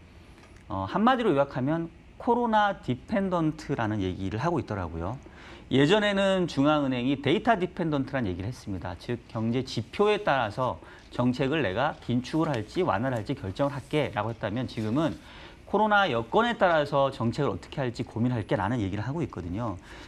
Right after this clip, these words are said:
그 얘기인즉슨 어쨌든 간에 현재의 코로나 상황이 어느 정도 진정이 돼서 경제 활동이 재개되느냐 그렇지 않느냐에 따라 달렸다고 보는데,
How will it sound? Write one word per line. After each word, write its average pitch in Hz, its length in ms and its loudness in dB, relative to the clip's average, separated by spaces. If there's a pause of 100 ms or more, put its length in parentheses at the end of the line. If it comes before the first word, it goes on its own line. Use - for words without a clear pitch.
그 160 100 6
얘기인즉슨 180 960 2 (420)
어쨌든 208 480 0
간에 170 300 4
현재의 156 400 0
코로나 160 400 0
상황이 131 720 -2
어느 131 200 2
정도 131 540 -2
진정이 135 400 0
돼서 117 220 -4
경제 113 300 -2
활동이 127 300 -2
재개되느냐 131 600 -2
그렇지 120 280 -6
않느냐에 110 280 -2
따라 131 160 -4
달렸다고 110 380 -4
보는데, 95 600 -6